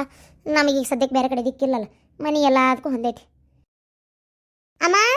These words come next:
ಅಮ್ಮ. ಏ, ಏ, ಇದೇನಿದು? ಮ್ಯಾಳಿಗೆ ಹತ್ತಿ ಬಂದಾರಲ್ಲ ಭಿಕ್ಷುಕ್ರು. ಯವ್ವ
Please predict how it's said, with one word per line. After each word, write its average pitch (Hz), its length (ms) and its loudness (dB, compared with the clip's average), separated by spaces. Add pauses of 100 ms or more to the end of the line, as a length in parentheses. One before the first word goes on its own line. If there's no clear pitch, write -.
(520)
ಅಮ್ಮ. 359 160 -2 (800)
ಏ, 254 100 0
ಏ, 427 420 2
ಇದೇನಿದು? 466 680 2 (340)
ಮ್ಯಾಳಿಗೆ 359 280 0
ಹತ್ತಿ 453 240 -2
ಬಂದಾರಲ್ಲ 453 360 2
ಭಿಕ್ಷುಕ್ರು. 359 420 0 (400)
ಯವ್ವ 359 100 4